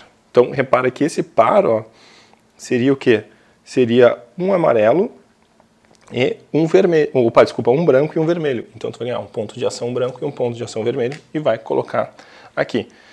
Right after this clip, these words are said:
Se tu fizer mais pares, pra cada par que tu fizer, mas tem que ser par, tu vai ganhando os bônus mais uma vez.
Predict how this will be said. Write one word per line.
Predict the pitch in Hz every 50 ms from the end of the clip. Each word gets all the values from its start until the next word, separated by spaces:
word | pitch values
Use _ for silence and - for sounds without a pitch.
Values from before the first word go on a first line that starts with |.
| - _
Se | - -
tu | - 208
fizer | 202 196 147 147 135
mais | - - 107 - - -
pares, | - - 151 - - 139 165 170 -
pra | - - 135
cada | - - - 107 - -
par | - - - 110 113 107 117
que | - -
tu | - 151
fizer, | 151 135 123 127 -
mas | - 123 -
tem | - 107
que | 98
ser | - - 143
par, | - - - 120 117 123 -
tu | - - 185
vai | 196 165
ganhando | 151 160 147 127 127 143
os | 156 139
bônus | - - 117 113 117 135 139 - - _ - - - - - - _ _
mais | 123 120 117 113 110 110 107
uma | 117 123 139 147
vez. | 143 104 87 - - - -